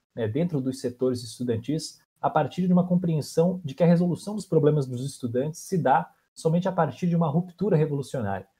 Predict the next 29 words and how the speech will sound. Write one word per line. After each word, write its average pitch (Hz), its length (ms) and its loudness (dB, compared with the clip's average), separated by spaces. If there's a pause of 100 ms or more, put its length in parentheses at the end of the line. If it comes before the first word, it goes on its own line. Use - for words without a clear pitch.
(180)
Essa 110 180 -2
ruptura 147 420 0
que 147 100 -6
a - 20 0
gente 147 180 -4
conhece 156 420 -2
como 147 180 -4
processo, 143 600 -4 (260)
é, 120 380 0
da 143 140 4
Revolução 170 580 4
Brasileira, 147 520 0 (380)
é, 120 340 2
justamente, 113 760 2
né? 101 160 -8 (480)
Então, 175 580 4 (120)
não 160 180 2
é 208 80 2
pautando 190 760 0
as 127 160 -6
questões 143 420 -4
da 135 100 2
educação 127 440 -2
de 123 80 -4
forma 127 260 0
isolada, 110 680 -2
não 127 100 -2
é 143 60 0
simplesmente, 127 840 -4